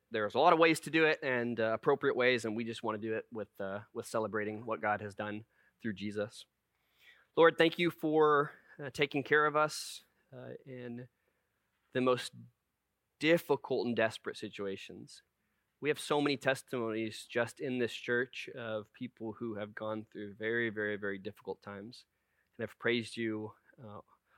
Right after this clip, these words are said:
all along the way, even despite some of the complaining and whining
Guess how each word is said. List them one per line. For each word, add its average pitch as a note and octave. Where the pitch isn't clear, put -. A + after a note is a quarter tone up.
all C#3
along C3
the A#2+
way, A#2+
even A#2
despite A2+
some B2
of A2+
the A2
complaining A#2
and A2+
whining A2